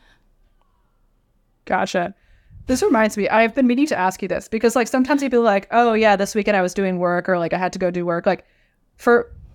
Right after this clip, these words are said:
Melissa and Che, like, when you say, like, "Oh, I'm, I'm doing work," like, what does that look like to you?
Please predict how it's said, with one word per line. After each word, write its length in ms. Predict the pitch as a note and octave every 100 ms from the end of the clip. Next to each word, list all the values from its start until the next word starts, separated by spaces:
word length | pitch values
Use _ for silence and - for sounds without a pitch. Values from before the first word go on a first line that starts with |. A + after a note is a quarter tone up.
| -
Melissa 380 | A3 A3 B3 G#3
and 200 | G3+ F#3
Che, 480 | - F#3+ F3+ F3 -
like, 240 | G#3+ G3
when 100 | A3+
you 80 | A#3+
say, 160 | C#4+ D#4
like, 140 | A#3+
"Oh, 160 | A#3+ A#3+
I'm, 220 | F3+ G3+ -
I'm 120 | G#3+
doing 300 | G3+ G#3+ F#3
work," 320 | E3 D#3+ F#3+ -
like, 260 | F#3+ D#3+ _ _ _ -
what 300 | G3+ A#3+ B3
does 160 | C#4
that 280 | B3+ A3 F3+
look 220 | F3+ F3+
like 260 | F#3+ F3 D#3+
to 140 | - F#3
you? 540 | F3 F3 E3 E3